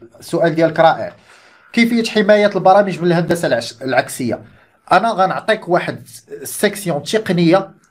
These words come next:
غتقراها، غنعطيك السميه ديالها، غنعطيك السميه ديالها، غتقراها،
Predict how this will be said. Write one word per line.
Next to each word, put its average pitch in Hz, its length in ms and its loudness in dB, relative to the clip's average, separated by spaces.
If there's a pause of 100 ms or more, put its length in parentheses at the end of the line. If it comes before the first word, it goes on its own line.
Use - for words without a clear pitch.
غتقراها، 160 800 0 (180)
غنعطيك 170 300 -6
السميه 202 420 0
ديالها، 135 540 0 (1300)
غنعطيك 135 280 -2
السميه 185 320 2
ديالها، 170 280 4
غتقراها، 175 840 0